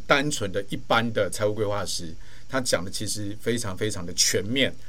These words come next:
我们等一下呢，就请苏老师来继续跟我们展开聊一聊，我们要怎么样让我们的房子有机会能够，呃，收到一份以上的租金，然后以及还有一个很重要的，诶，有些人还没有房子，那这个时候你会提什么建议？马上回来。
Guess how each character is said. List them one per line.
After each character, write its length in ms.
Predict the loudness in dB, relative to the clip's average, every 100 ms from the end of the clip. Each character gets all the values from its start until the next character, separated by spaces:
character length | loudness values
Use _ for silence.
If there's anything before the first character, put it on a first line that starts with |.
| 2
我 160 | 2
们 120 | 4
等 140 | 4 4
一 80 | 4
下 160 | 4
呢， 240 | 6 6 6
就 160 | 2 0
请 300 | 0 -2 -4
苏 160 | 0
老 120 | 0
师 160 | 0 -2
来 100 | 0
继 180 | 2 2
续 140 | 2
跟 140 | 4 4
我 40 |
们 160 | 2 0
展 200 | 0 0
开 180 | 0 2
聊 200 | 2 2
一 40 |
聊， 220 | 0 -2 -4
我 160 | -4 -2
们 80 |
要 140 | 2 2
怎 160 | 2
么 80 | 0
样 120 | 2
让 240 | 6 6 6
我 60 |
们 100 | 2
的 200 | 4 4
房 280 | 4 0 0 -2
子 180 | -2
有 100 | -2
机 160 | -2 -2
会 140 | 0
能 140 | 0 2
够， 240 | 2 2 -2 -6 -6
呃， 160 | -4 -2
收 160 | 2 4
到 180 | 4 4
一 100 | 4
份 160 | 6 6
以 80 |
上 160 | 2 0
的 80 | 0
租 180 | -2 -2
金， 300 | -2 -4 -4 -6 -2
然 80 | -2
后 40 | -2
以 60 |
及 260 | -4 -4 -4
还 140 | 0
有 80 | 2
一 60 | 2
个 100 | -2
很 100 | -4
重 160 | -4
要 60 | -4
的， 160 | -4 -6 -6 -6
诶， 100 | -4
有 80 | -4
些 140 | -6
人 100 | -6
还 120 | -6
没 100 | -4
有 100 | -4
房 240 | -4 -6 -6
子， 200 | -6 -6
那 80 | -4
这 120 | -4
个 80 | -4
时 120 | -2
候 80 | -2
你 60 | -2
会 140 | -4
提 180 | -4 -4
什 120 | -6
么 80 | -6
建 160 | -6 -4
议？ 200 | -6 -6 -6 -6 -6
马 140 | -6 -4
上 200 | -2 -2
回 260 | -2 -2 -2
来。 280 | -2 -2